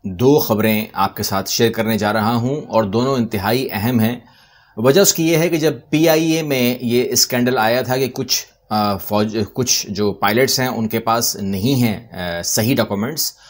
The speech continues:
और वो फेक डॉक्यूमेंट के ऊपर जहाज़ उड़ा रहे हैं, तो पूरे दुनिया में कोहराम मच गया था और तकरीबन ये तीन चार लोग थे जिनके बारे में शक और शुबह का इजहार किया गया था। उसके बाद वो रिपोर्ट कुछ और निकली।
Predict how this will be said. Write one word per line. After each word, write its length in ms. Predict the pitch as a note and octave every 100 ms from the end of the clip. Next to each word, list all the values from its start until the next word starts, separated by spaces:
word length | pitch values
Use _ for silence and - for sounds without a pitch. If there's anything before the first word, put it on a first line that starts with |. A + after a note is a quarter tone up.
| - -
और 140 | A2+
वो 60 | B2+
फेक 240 | - D3+
डॉक्यूमेंट 380 | C3+ B2 B2 A#2
के 60 | A#2+
ऊपर 380 | A2 A#2+ A#2
जहाज़ 360 | G#2+ G2+ G2+ G#2+
उड़ा 180 | G2+ G#2
रहे 140 | B2
हैं, 220 | A#2+ C3
तो 100 | B2+
पूरे 520 | A2+ - D3+ D3+ G#2 - - _
दुनिया 280 | F#2+ C3+ F3
में 140 | D#3 B2+
कोहराम 340 | A2+ A#2 A#2
मच 180 | A2+ G2+
गया 200 | B2 A2+
था 420 | F#2+ G2+ - _ - _
और 120 | C#3
तकरीबन 340 | E3 F3+ G3 F#3+
ये 80 | G3
तीन 240 | F3 D#3+
चार 320 | D#3 D3 C3+
लोग 380 | A2+ A2+ G#2+ -
थे 140 | A2+
जिनके 280 | G#2+ G#2+ A2+
बारे 240 | G#2 G2+ G#2+
में 160 | G#2+
शक 360 | G#2 C3+ B2 B2
और 140 | A#2
शुबह 260 | - A#2+ A#2
का 100 | A2
इजहार 240 | F#2+ G#2
किया 200 | F#2+ G2+
गया 220 | G2 G#2+
था। 240 | A2 G#2 -
उसके 260 | A2+ - A#2
बाद 260 | G2 F#2+
वो 60 | G2+
रिपोर्ट 320 | G2+ A2 G#2
कुछ 160 | G#2+ -
और 280 | G#2+ B2+
निकली। 360 | B2+ A#2 C3 -